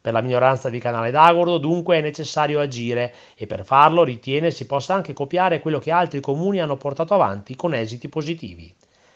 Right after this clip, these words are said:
Si può guardare, suggeriscono, al progetto del Comune di Sobramonte di incentivazione alla residenzialità finanziato con fondi di confine per venire incontro a chi voglia comprare, ristrutturare, riqualificare casa,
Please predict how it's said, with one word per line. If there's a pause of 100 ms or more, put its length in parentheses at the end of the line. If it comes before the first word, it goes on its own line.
(120)
Si
può
guardare,
suggeriscono, (240)
al
progetto
del
Comune
di
Sobramonte
di
incentivazione
alla
residenzialità (300)
finanziato
con
fondi
di
confine (260)
per
venire
incontro
a
chi
voglia
comprare,
ristrutturare,
riqualificare
casa,